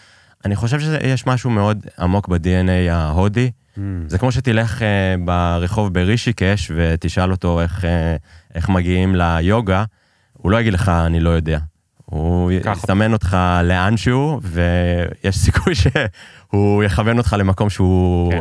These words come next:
Speaker 1: אה,
Speaker 2: אז
Speaker 1: אז
Speaker 2: בעצם מאוד קשה, אז כאילו, מאוד קשה לך לסמוך עליהם מצד שני.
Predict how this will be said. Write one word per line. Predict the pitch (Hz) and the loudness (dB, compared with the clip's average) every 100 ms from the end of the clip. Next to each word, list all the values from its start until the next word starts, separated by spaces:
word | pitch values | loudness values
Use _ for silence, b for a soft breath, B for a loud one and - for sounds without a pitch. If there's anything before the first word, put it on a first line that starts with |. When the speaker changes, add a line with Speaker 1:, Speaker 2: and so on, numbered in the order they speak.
| - | -4
Speaker 1:
אה, | 82 82 82 78 78 B B 95 | -2 -2 -2 -4 -6 B B -6
Speaker 2:
אז | 113 | -6
Speaker 1:
אז | 98 | -2
Speaker 2:
בעצם | 120 - 190 | -2 -2 -2
מאוד | 170 175 | -2 -4
קשה, | 180 - 180 175 170 165 160 - - - | -6 -4 -2 -2 -2 -4 -6 -10 -12 -6
אז | 120 | -6
כאילו, | - 123 101 98 95 | -2 -2 0 -2 -2
מאוד | 95 92 | -4 -4
קשה | 107 120 | -6 -4
לך | 120 131 127 131 131 131 131 131 | -4 -2 -2 -2 -2 -2 -2 -2
לסמוך | 139 - 190 214 | -4 -4 -4 -2
עליהם | 147 101 90 | -2 -2 -4
מצד | 87 - 87 | -6 -8 -10
שני. | - 90 82 | -8 -8 -8